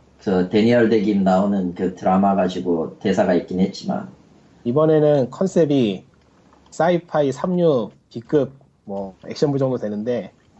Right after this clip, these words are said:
Speaker 1: 나 그거 굉장히 좋아해. <laughs>
Speaker 2: 연출 같은, 연출 같은 게 상당히 마음에 들더라고요. 아니,
Speaker 1: 프로토타입, 프로토타입 보는 기분이라서 난 괜찮았어.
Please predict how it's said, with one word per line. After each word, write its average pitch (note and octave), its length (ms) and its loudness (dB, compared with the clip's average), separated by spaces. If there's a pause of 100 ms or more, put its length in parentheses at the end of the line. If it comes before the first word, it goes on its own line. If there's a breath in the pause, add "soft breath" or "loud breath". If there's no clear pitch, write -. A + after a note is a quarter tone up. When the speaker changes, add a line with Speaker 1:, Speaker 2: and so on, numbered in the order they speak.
(500)
Speaker 1:
나 C#3+ 200 0
그거 D3+ 240 4
굉장히 B2 440 2
좋아해. - 320 -4 (380)
<laughs> - 360 -10
Speaker 2:
연출 - 320 -2
같은, D3+ 220 -2
연출 A2+ 240 -4
같은 C#3+ 200 -2
게 B2 40 -6
상당히 F3+ 340 0
마음에 G#2+ 220 -2
들더라고요. F#2 460 -10 (480)
아니, - 100 -8
Speaker 1:
프로토타입, D#3+ 480 0 (260)
프로토타입 D3+ 720 -2
보는 A#2+ 280 -4
기분이라서 F#2 600 -4
난 F2+ 160 -4
괜찮았어. - 560 -8